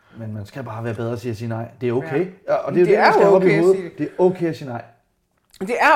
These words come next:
Speaker 2: okay at sige nej, og det er okay,
Speaker 1: Og
Speaker 2: at
Speaker 1: nu
Speaker 2: man,
Speaker 1: kommer vi ind på
Speaker 2: altså
Speaker 1: noget, som jeg synes, jeg, ja, det har jeg,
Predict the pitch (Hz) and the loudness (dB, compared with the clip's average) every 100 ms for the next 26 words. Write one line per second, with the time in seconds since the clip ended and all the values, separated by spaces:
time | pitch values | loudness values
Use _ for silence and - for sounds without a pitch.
0 | 262 247 226 185 190 165 135 156 202 190 | 4 2 -2 -6 -8 -8 -8 -6 0 2
1 | 165 262 277 262 269 143 180 240 190 147 | 2 2 2 0 0 0 2 2 0 0
2 | 160 180 180 160 151 143 170 170 165 156 | 0 0 0 0 -2 -4 -6 -6 -6 -6
3 | 135 143 135 165 147 123 | -4 -6 -6 -6 -6 -6